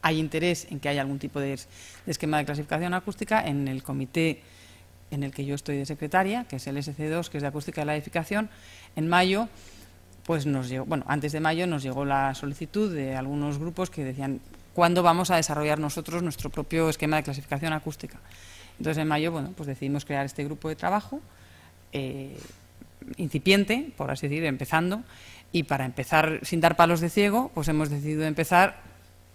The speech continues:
tomando como base el documento iso.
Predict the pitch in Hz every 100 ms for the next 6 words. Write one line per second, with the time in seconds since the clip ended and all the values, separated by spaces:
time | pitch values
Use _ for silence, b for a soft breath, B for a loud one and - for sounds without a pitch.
0 | - - 151 156 170 180 180 175 165 165
1 | 160 170 165 190 214 B B B B -
2 | 151 143 135 131 139 160 165 123